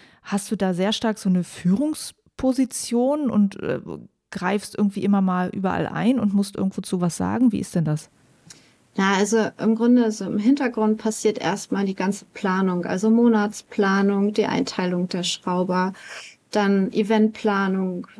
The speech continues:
Speaker 2: oder Finalplanung zu unseren Events, wer schraubt welche Boulder und, äh, welche Volumen, welche Griffe möchte ich dafür zurückbehalten. Also das steht alles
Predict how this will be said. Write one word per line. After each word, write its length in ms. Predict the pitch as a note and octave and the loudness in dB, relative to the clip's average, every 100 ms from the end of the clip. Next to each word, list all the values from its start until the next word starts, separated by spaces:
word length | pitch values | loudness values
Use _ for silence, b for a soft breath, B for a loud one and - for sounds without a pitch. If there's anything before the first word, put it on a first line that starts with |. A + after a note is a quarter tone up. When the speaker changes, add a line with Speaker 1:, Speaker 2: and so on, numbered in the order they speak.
| - - - | -20 -20 -6
Speaker 2:
oder 360 | G3 F#3+ F#3+ F#3 | -4 -2 -2 -4
Finalplanung 1000 | - A3+ A#3 A3+ A3+ A3+ G#3 G#3 G3 G3 - | 2 4 4 2 2 2 2 0 -2 -4 -8
zu 240 | - C#4 | 0 2
unseren 400 | A3+ A3 G3+ G3+ | 4 2 0 -2
Events, 640 | F#3 G3 F#3 F#3+ G3 A3 | -2 -4 0 0 0 -2
wer 180 | G3+ G3+ | 0 0
schraubt 600 | G#3 - F#3+ F#3+ G3 - | 0 -2 0 0 -2 -6
welche 320 | A3 G3 G#3 G3+ | 0 0 0 -2
Boulder 800 | G3+ G3 G3+ G3+ F#3+ F#3 - - | 2 2 4 2 2 0 -2 -4
und, 680 | - G#3 G3+ G3 G3 - - | 2 4 4 2 -2 -8 -4
äh, 480 | F#3 F#3+ F#3 F#3 G3+ - | 0 0 0 -2 -6 -2
welche 340 | G#3 G#3 G3+ | 0 0 0
Volumen, 520 | G#3+ A#3 A#3+ A3+ G#3 | 2 4 4 2 -2
welche 240 | G3 G#3+ A3 | -4 -2 -4
Griffe 840 | - G#3 - G#3 G3 G3 F#3+ - - _ _ _ _ _ _ | -2 -2 0 2 2 0 -4 -10 -14 _ _ _ _ _ _
möchte 400 | A3+ B3 B3+ G#3+ | 2 4 2 0
ich 160 | G#3 - | -2 -2
dafür 300 | G#3 - G#3+ | -4 -2 -2
zurückbehalten. 1000 | - G#3 G#3 - G3+ F#3+ G3 G3 F#3+ G3 | -2 -2 -4 -4 -2 0 0 0 -2 -2
Also 220 | F3 F#3+ | -2 -4
das 260 | F#3 F#3+ - | -4 -4 -4
steht 420 | - G#3+ G#3 G#3 | 0 2 2 -2
alles 480 | F3+ G3 G3 - | -2 0 0 -4